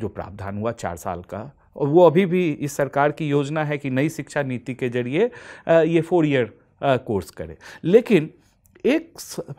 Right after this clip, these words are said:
हमारी एक ही समझ है कि इस नव उदारवादी जो नीति है, जिसका इम्पैक्ट, सबसे बड़ा इम्पैक्ट जनता पर पड़ना है, उन सामान्य गरीब, अ, मध्यम जाति, छोटी जातियों का जो,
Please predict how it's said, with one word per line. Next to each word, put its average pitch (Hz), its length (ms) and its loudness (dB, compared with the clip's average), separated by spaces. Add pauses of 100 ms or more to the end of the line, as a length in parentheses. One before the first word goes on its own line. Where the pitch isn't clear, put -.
हमारी 190 400 2 (100)
एक 190 180 4
ही 226 80 0
समझ 131 400 -2
है - 160 -14 (520)
कि 233 80 -2
इस 262 400 -4
नव 180 340 2
उदारवादी 151 760 0
जो 143 160 -2
नीति 117 440 -2
है, 90 280 -6 (480)
जिसका 214 500 2
इम्पैक्ट, 185 540 0
सबसे 196 380 -2
बड़ा 196 220 4
इम्पैक्ट 160 580 0 (340)
जनता 139 420 4
पर 131 200 2
पड़ना 98 420 -4
है, 90 240 -12 (460)
उन 180 340 0
सामान्य 143 640 -2
गरीब, 127 500 0 (460)
अ, 123 180 0 (100)
मध्यम 123 400 -6
जाति, 123 680 -2
छोटी 127 340 -4
जातियों 123 460 -4
का 120 380 -2
जो, 110 340 -4